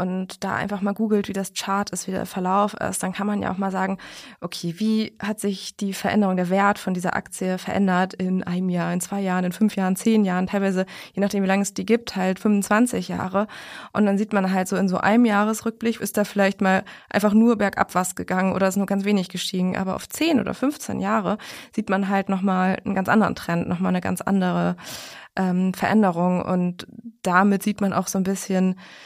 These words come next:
die Vorteile des Investierens, gerade beim Faktor Zeit. Wenn man das jetzt alles das allererste Mal hört, dann habe ich auf jeden Fall größtes Verständnis, dass man zumindest zur Hälfte nur Bahnhof versteht, weil es wirklich eine komplett neue Sprache und komplett neue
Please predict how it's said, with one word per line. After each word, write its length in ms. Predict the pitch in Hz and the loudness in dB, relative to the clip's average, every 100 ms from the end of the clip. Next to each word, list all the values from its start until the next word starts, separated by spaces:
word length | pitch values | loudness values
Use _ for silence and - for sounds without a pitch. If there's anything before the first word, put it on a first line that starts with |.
| - - | -16 -8
die 60 | |
Vorteile 760 | - 202 202 - 165 165 165 - | 2 4 4 2 2 2 0 -2
des 220 | 180 175 | -4 -4
Investierens, 720 | 180 170 - - 175 165 175 | -2 -2 -4 -4 -2 -2 -4
gerade 580 | - 175 175 165 165 - - | -6 -4 0 0 -2 -4 -10
beim 220 | - 165 165 | -4 -4 -4
Faktor 360 | - - - | -10 -10 -10
Zeit. 440 | - - - - - _ _ _ - | -10 -10 -10 -10 -12 _ _ _ 2
Wenn 160 | 240 | 4
man 140 | 247 220 | 6 4
das 180 | 208 - | 2 0
jetzt 140 | - | 0
alles 440 | 180 147 175 - | 0 0 -2 -8
das 160 | - 202 | -6 -2
allererste 500 | 226 226 190 190 202 | 2 2 2 0 2
Mal 180 | 202 180 | 2 4
hört, 380 | 160 165 - - | 2 0 -6 -6
dann 360 | 202 208 220 202 | -2 0 0 4
habe 200 | 226 226 | 2 4
ich 180 | 240 220 | 2 2
auf 60 | |
jeden 200 | 208 247 | 4 4
Fall 160 | - 214 | 4 2
größtes 680 | 214 233 294 - 247 285 - | 4 6 4 2 -2 -2 -4
Verständnis, 800 | 220 214 202 208 220 170 202 226 | -2 0 2 2 2 0 -2 -2
dass 240 | 202 - | -6 -4
man 300 | 196 202 202 | 0 0 -2
zumindest 480 | - 220 302 349 - | -6 -2 0 0 2
zur 120 | 285 | 2
Hälfte 300 | 233 226 214 | 2 0 2
nur 160 | 220 214 | 2 4
Bahnhof 380 | 190 180 165 | 4 4 4
versteht, 540 | - - 180 190 214 220 | 0 -4 -2 2 2 4
weil 160 | 196 | 2
es 120 | 202 202 | 2 0
wirklich 400 | 226 233 233 240 | 0 2 2 2
eine 120 | 208 | -4
komplett 500 | - 226 - 226 226 | -2 -4 0 0 2
neue 220 | 208 214 | 2 2
Sprache 680 | - - 202 214 - 185 - | -2 -2 0 2 2 0 0
und 140 | 190 | -4
komplett 460 | - 196 - 208 - | -4 -6 -4 -4 0
neue 380 | 190 190 196 | 0 2 2